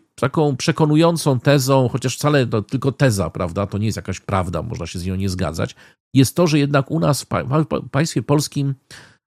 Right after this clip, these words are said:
e, pomimo tego, że my się bronimy przed tą tezą, bardzo mocno się nie zgadzamy z nią,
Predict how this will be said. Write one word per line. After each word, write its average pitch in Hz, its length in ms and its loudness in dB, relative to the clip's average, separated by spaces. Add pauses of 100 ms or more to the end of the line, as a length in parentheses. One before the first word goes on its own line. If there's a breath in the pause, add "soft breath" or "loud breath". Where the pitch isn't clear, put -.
(140)
e, 120 120 2
pomimo 156 300 6
tego, 165 200 4
że 151 80 4
my 151 60 2
się 151 120 4
bronimy 135 380 4
przed - 220 -4
tą 95 160 -4
tezą, 101 260 0
bardzo 104 280 -2
mocno 113 380 -2
się 98 220 -2
nie 104 100 0
zgadzamy 107 480 0
z 90 200 -6
nią, 95 400 -2